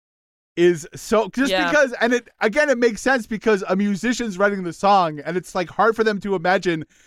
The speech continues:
Speaker 1: that anyone would wanna do anything
Speaker 2: <laughs>
Speaker 1: other
Speaker 2: Right.
Speaker 1: than be a musician.
Speaker 2: Yes.
Speaker 1: You know what I mean? It's like, there's a ton of, um, like, movies that are about writers.
Speaker 2: Right.
Speaker 1: Because, like, a writer's like,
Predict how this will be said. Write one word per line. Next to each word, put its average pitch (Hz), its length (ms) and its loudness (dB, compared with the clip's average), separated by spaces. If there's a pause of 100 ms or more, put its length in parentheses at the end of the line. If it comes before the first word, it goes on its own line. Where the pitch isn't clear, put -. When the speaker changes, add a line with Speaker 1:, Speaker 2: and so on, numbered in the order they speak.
(160)
Speaker 1:
that 175 180 0
anyone 208 400 2
would 165 180 -4
wanna 190 220 2
do 185 180 -2
anything 190 300 -4
Speaker 2:
<laughs> 165 120 -8
Speaker 1:
other 269 200 2
Speaker 2:
Right. 233 100 0
Speaker 1:
than 220 180 0
be 214 220 0
a 202 80 4
musician. 196 680 -4
Speaker 2:
Yes. 294 400 0
Speaker 1:
You 240 300 -6
know 226 120 2
what 233 100 4
I 233 40 4
mean? 240 340 2 (260)
It's 226 140 2
like, 285 240 0 (180)
there's 240 180 0
a 247 100 2
ton 254 340 0
of, 247 340 0 (460)
um, 175 540 2 (460)
like, 180 260 0
movies 208 600 0
that 190 140 2
are 185 140 2
about 175 400 0
writers. 131 720 -4
Speaker 2:
Right. 202 160 0
Speaker 1:
Because, 208 300 0
like, 202 120 2
a 196 60 4
writer's 208 420 2
like, 180 280 0